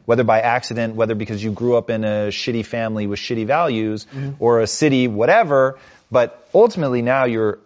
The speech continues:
Speaker 1: a grown-ass person, it's time for you to assess your values, make them intentional. Like,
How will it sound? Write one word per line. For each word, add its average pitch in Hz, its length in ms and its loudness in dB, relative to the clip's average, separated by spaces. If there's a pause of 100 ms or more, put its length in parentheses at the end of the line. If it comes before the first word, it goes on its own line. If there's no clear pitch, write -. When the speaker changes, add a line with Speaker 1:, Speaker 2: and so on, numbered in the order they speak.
Speaker 1:
a 107 60 -6
grown-ass 127 480 0
person, 107 640 -4
it's 104 160 -12
time 117 240 -4
for - 100 -10
you 110 120 -4
to 104 280 -6
assess - 600 0
your 101 160 0
values, 92 720 -4
make 131 380 0
them 120 200 -2
intentional. 104 760 -8 (300)
Like, 110 220 -2